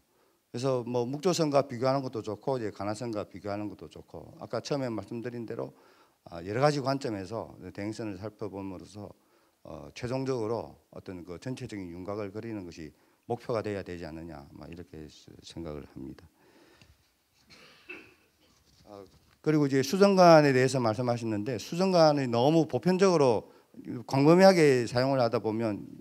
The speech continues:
논평자가 말씀하신 대로 해버리면 수행법과 이제 수행,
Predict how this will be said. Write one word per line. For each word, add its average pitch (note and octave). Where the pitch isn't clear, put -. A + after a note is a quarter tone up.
논평자가 A#2+
말씀하신 A#2
대로 G#2
해버리면 F#2+
수행법과 D3
이제 B2
수행, C#3